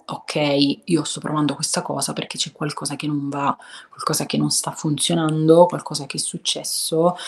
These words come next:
e quindi in un certo senso il dolore è un po' la go-,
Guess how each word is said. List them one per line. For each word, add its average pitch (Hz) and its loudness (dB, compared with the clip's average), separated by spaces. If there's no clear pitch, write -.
e 170 -4
quindi 170 0
in 190 4
un 190 2
certo - -8
senso 160 2
il 151 -2
dolore 160 2
è 180 -4
un 156 -2
po' 143 -4
la 160 0
go-, 147 -4